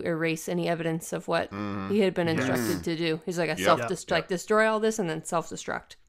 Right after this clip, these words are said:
Speaker 3: Yep,
Speaker 2: Yep.
Speaker 3: for sure.
Speaker 2: Yep. Now we know what caused the incredible massacre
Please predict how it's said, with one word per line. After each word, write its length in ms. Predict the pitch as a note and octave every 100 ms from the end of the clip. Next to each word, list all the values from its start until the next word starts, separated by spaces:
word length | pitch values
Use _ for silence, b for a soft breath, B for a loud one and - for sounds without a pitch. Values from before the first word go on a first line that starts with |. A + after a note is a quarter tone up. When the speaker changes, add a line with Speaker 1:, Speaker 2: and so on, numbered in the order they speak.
| _ _ -
Speaker 3:
Yep, 140 | -
Speaker 2:
Yep. 240 | F2+ - -
Speaker 3:
for 200 | - A2
sure. 400 | - A2+ G2 - _ _ _ _
Speaker 2:
Yep. 260 | F2+ F2+ - _ _ _ _ -
Now 180 | G2 G#2
we 140 | G#2
know 360 | G2+ G2 G2 F#2+
what 220 | F2 -
caused 500 | - F2 E2 E2 -
the 180 | D#2+ D#2
incredible 680 | E2 D#2 F2+ E2 D#2 D2 D2 _ _ _ _ _ _ _ _ - F2+
massacre 560 | D#2 - - C#2+ C#2